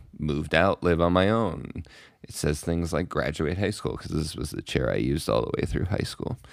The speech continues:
um, starting on my sophomore year, but, you know, majority of my high school year, my years. Um, and all the things I did in this chair,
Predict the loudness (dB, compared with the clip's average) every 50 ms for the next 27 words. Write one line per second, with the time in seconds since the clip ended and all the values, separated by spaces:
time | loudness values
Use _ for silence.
0 | -20 -20 -20 -20 _ -10 -8 -6 -6 -6 -6 -8 -10 -12 -12 0 4 8 8 8
1 | 8 6 4 2 -2 -4 -8 -12 -14 -8 -4 -2 -2 0 -2 -4 -4 -4 -4 -4
2 | -4 -6 -6 -8 -8 -6 -6 -6 -8 -6 -2 0 0 0 0 -2 -2 -2 -2 -6
3 | -12 -16 -20 -20 -20 _ _ -18 -18 -18 _ _ 4 4 4 6 6 4 4 4
4 | 4 2 0 -2 -4 -6 -6 -4 -4 -4 -4 -4 -6 -6 -6 -6 -4 -2 -2 -2
5 | -4 -6 -10 -14 -20 -20 -20 -20 _ _ -10 -4 -2 -2 0 0 0 0 -2 -4
6 | -6 -10 -12 -6 -2 -2 0 0 0 -2 -4 -6 -10 -10 -12 -12 -12 -12 -14 -16
7 | -20 -20 _ _ -2 -2 0 0 2 2 2 2 2 0 0 2 2 2 0 2
8 | 2 2 2 2 0 0 0 2 2 2 -2 -2 0 2 2 4 2 2 0 -6
9 | -2 0 0 0 0